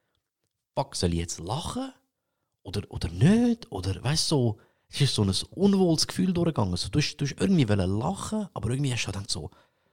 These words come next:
„Bro, ich kann wegen dem nicht lachen, Alter. Weißt du, was will der Film jetzt von mir, Mann?“ Und normalerweise finde ich das mega scheiße, wenn ein Film, wenn ein Film, wenn ich da gehe und einen Film schaue und denke so, „Was willst du jetzt von mir? Weißt du, was soll ich fühlen?“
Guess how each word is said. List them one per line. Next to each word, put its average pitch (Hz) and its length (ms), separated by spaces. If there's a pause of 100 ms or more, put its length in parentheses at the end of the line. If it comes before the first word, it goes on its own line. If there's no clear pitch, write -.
(200)
„Bro, 147 120
ich 151 80
kann 156 220
wegen - 140
dem 180 100
nicht - 200
lachen, 202 400
Alter. 87 300
Weißt 135 140
du, - 40
was 95 200
will 135 100
der - 160
Film 220 320
jetzt 220 200
von 220 120
mir, 220 240
Mann?“ 95 280 (280)
Und 107 140
normalerweise 135 680
finde 95 140
ich - 80
das - 200
mega 143 420
scheiße, - 500
wenn 92 140
ein 98 80
Film, 139 320 (320)
wenn 98 100
ein 98 80
Film, 135 380
wenn 104 80
ich 98 100
da 127 80
gehe 147 120
und 120 160
einen 101 60
Film 135 180
schaue 127 140
und 104 120
denke 95 180
so, - 320 (380)
„Was - 360
willst - 240
du 214 60
jetzt 208 160
von 196 100
mir? 107 200
Weißt 90 160
du, - 60
was - 200
soll 120 180
ich - 120
fühlen?“ 87 500